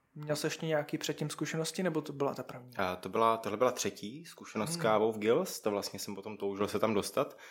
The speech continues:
Speaker 2: Začalo to v, eh, Café Saint Michel, na což nostalgicky vzpomínám a, a občas tady, eh, slyšíš hrát stejnou hudbu jako ze Saint Michel a,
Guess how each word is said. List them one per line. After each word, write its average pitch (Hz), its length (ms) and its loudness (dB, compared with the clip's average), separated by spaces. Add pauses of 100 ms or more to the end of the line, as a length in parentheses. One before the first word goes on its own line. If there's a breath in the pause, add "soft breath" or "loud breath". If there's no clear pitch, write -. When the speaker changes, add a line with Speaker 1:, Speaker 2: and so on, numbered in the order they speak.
(300 loud breath)
Speaker 2:
Začalo 101 320 0
to 101 500 2
v, 95 340 -6 (200)
eh, 85 60 -18 (280)
Café 101 340 0
Saint 98 300 0
Michel, 104 460 0 (140)
na 101 140 -14
což - 340 -2
nostalgicky 98 540 -2
vzpomínám 101 580 -2
a, 95 140 -4 (600 loud breath)
a 90 560 0
občas - 280 -8
tady, 98 380 2
eh, - 40 -4 (580)
slyšíš - 460 -2
hrát 98 240 4
stejnou 101 320 2
hudbu 95 440 -4
jako - 240 -14
ze 101 100 0
Saint 101 220 -4
Michel 107 500 4
a, 92 160 2